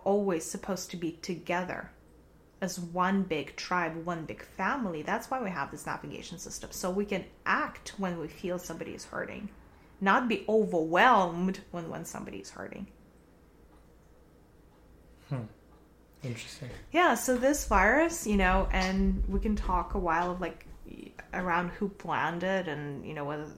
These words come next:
Speaker 1: those were benevolent beings or not, but ultimately, humanity has very much manifested coronavirus. And from the looks of it,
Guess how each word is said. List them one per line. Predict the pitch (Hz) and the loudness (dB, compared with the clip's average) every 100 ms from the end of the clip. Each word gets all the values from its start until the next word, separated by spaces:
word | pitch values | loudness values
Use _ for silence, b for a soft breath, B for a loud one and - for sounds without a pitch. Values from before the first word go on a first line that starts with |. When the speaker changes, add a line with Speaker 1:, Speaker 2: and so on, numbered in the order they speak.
| 151 | -12
Speaker 1:
those | 156 160 165 - - - B B B | -6 -4 -6 -8 -14 -16 B B B
were | 185 175 | -2 0
benevolent | 185 175 160 165 175 180 175 | 2 0 0 0 0 0 0
beings | 165 165 165 170 | -2 -2 -6 -6
or | 147 | -6
not, | - - 151 208 | -6 -2 0 0
but | - 165 - B B B - | -2 -4 -4 B B B 0
ultimately, | 196 190 214 214 240 233 226 B B B B - - - - - - - | 0 0 -2 0 0 -2 -6 B B B B -20 -20 -20 -20 -20 -20 -16
humanity | - 226 202 185 220 240 262 254 - - | -2 2 4 4 2 0 -4 -8 -16 -10
has | 202 180 - | -6 -6 -8
very | 175 165 180 185 240 | -12 -2 2 4 4
much | 240 240 | 2 2
manifested | 208 190 196 196 190 - - | 2 2 2 -2 -4 -6 -8
coronavirus. | 185 170 165 156 85 85 - - - - - - B B B - | -4 -4 -4 -8 -8 -8 -8 -10 -14 -18 -20 -20 B B B -2
And | 196 202 202 202 | 4 4 4 2
from | - 214 208 | 0 2 2
the | 190 | 2
looks | 180 208 - - | -2 -4 -4 -6
of | 180 | -2
it, | 196 294 | -2 -4